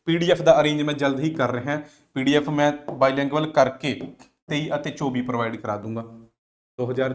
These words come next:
ਤੇਈ ਅਤੇ ਦੋ ਹਜ਼ਾਰ ਚੌਵੀ। ਬਾਈ ਤੁਹਾਡੀ ਸਿਲੈਕਸ਼ਨ ਹੋਣੀ ਚਾਹੀਦੀ ਹੈ ਯਾਰ,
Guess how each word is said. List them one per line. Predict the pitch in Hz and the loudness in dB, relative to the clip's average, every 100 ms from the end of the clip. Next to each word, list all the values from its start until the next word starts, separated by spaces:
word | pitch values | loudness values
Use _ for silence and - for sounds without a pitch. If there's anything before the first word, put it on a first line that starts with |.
| 127 | -4
ਤੇਈ | 131 143 160 - - _ _ | -2 -2 -4 -10 -18 _ _
ਅਤੇ | 120 123 | -8 -6
ਦੋ | 113 104 | -6 -8
ਹਜ਼ਾਰ | 113 123 | -6 -8
ਚੌਵੀ। | - 104 104 - - | -8 -8 -10 -12 0
ਬਾਈ | 160 196 | 2 4
ਤੁਹਾਡੀ | 185 170 202 | 2 2 0
ਸਿਲੈਕਸ਼ਨ | 208 175 175 180 | 0 0 0 0
ਹੋਣੀ | 170 170 | 2 2
ਚਾਹੀਦੀ | 151 120 117 | 0 -2 -2
ਹੈ | 117 | 2
ਯਾਰ, | 117 113 | 2 2